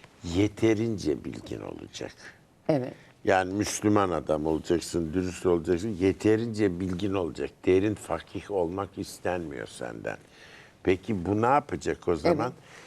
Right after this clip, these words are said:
Speaker 1: Şeriye sicillerinin arasından böyle eski sigara kağıdı büyüklüğünde kağıtlar düşer. Müftiye soruyor. Müfti oraya yazıyor onu.
Speaker 2: Ha,
Speaker 1: Yani
Speaker 2: evet.
Speaker 1: bu, bu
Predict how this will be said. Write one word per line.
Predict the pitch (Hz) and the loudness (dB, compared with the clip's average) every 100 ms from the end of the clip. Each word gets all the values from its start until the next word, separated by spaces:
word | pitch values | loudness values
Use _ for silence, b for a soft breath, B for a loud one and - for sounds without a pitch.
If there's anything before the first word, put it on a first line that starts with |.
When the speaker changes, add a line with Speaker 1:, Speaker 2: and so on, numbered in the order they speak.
| B | B
Speaker 1:
Şeriye | - - 104 113 120 117 | -8 2 4 4 4 0
sicillerinin | - 110 117 104 104 104 98 98 | 0 -2 -2 -2 2 4 4 2
arasından | 104 117 107 - 92 113 127 110 | -2 -2 -2 -4 -2 0 0 2
böyle | 107 104 | 2 4
eski | 104 - - 110 | 2 0 -4 -4
sigara | - 110 101 113 101 | -2 0 4 4 4
kağıdı | - 82 82 71 82 | 2 4 4 2 -4
büyüklüğünde | 104 95 - 90 92 98 117 - | -4 -4 -4 -4 -2 -2 -4 -2
kağıtlar | 98 90 85 - 82 69 - | 2 2 2 0 2 2 -2
düşer. | - - 60 - - B B B B B _ | -6 -4 -4 -6 -14 B B B B B _
Müftiye | 117 107 - 117 117 | 0 0 0 2 4
soruyor. | 98 - 60 - 62 127 - | 2 -2 -6 -4 -6 -6 -6
Müfti | 95 85 - 123 | -6 -6 -2 4
oraya | 110 92 113 | 4 6 4
yazıyor | 127 107 87 80 76 53 | 4 4 2 0 -4 -4
onu. | 50 50 - - _ b b b b b _ | -6 -14 -18 -20 _ b b b b b _
Speaker 2:
Ha, | 240 220 | -10 0
Speaker 1:
Yani | 196 196 202 202 - | 2 2 2 -2 -4
Speaker 2:
evet. | 202 185 139 92 - 80 | -6 -6 -8 -12 -14 -6
Speaker 1:
bu, | 110 | -2
bu | 117 104 | -2 -2